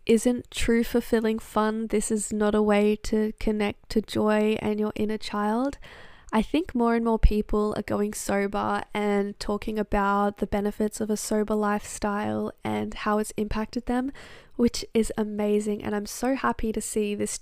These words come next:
change slowly, slowly happening on a collective scale, because I am seeing it, <sighs> which makes me so, so happy. But there are really simple ways that you can incorporate play into your everyday life that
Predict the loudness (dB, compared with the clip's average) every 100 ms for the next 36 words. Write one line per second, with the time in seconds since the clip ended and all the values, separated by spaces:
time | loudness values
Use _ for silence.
0 | -10 -6 -4 -4 -6 -8 -6 -6 -4 -2
1 | 0 0 0 -2 -6 -4 -2 0 0 0
2 | 0 -2 -2 -4 -4 -8 -10 -18 -18 -20
3 | -20 -20 -20 -20 -20 -4 0 0 0 -2
4 | -2 -2 -4 -4 -2 0 2 2 0 -8
5 | -6 0 4 6 6 4 0 0 0 0
6 | -6 -12 -14 -20 -20 -18 -20 -6 0 2
7 | 2 2 0 0 -4 -4 -6 -4 -4 -4
8 | -12 -4 0 2 2 0 -2 0 2 2
9 | 0 -2 -2 -2 0 0 -4 -2 0 0
10 | -8 0 4 6 6 4 4 0 -4 4
11 | 4 6 4 2 0 -2 -2 -2 -2 -2
12 | 2 6 6 6 2 6 6 6 0 -2
13 | -4 -6 0 0 0 -2 -2 -2 -2 -2
14 | -4 -2 -6